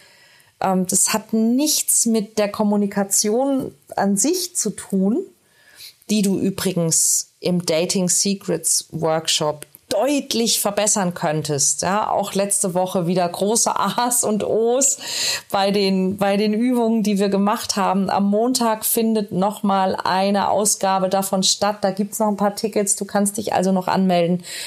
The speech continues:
Montagabend, achtzehn Uhr für Dating Secrets, ähm, wo ich dir ein paar Dinge zeige, mit denen Gespräche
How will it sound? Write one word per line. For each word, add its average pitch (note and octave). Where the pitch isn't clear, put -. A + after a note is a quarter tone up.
Montagabend, G3
achtzehn F#3+
Uhr G3
für G3
Dating F3+
Secrets, G#3
ähm, F3+
wo F3+
ich -
dir F3+
ein F3+
paar F3+
Dinge F#3
zeige, F3
mit F3+
denen F3
Gespräche F#3